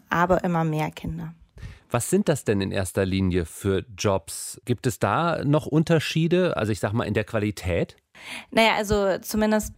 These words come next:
Speaker 1: bei Männern können wir beobachten, dass Männer vor allen Dingen in, in Westdeutschland höhere Löhne haben,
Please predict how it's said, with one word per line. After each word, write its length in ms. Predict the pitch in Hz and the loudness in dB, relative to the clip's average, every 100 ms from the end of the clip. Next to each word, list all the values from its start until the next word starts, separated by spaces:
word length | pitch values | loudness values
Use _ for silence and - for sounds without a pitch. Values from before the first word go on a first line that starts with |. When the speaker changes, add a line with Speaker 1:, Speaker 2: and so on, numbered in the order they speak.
| - | -2
Speaker 1:
bei 140 | 175 | 0
Männern 540 | 170 208 254 269 262 | 2 4 6 6 2
können 320 | 240 226 214 202 | 0 0 2 2
wir 120 | 196 | 0
beobachten, 540 | 185 175 190 - 170 | 0 -2 -2 -4 -6
dass 300 | 165 165 - - | -6 -8 -8 -2
Männer 360 | 175 190 208 | 2 4 4
vor 160 | 196 180 | 4 0
allen 200 | 175 175 | 0 0
Dingen 320 | 175 170 170 | -2 -2 -2
in, 500 | 165 160 165 170 196 | -2 -2 -4 -4 -4
in 160 | 165 165 | 0 0
Westdeutschland 500 | 180 190 180 185 175 | 2 0 2 2 6
höhere 260 | 190 185 | 6 6
Löhne 280 | 175 185 180 | 4 4 4
haben, 380 | 170 175 180 | 2 0 -2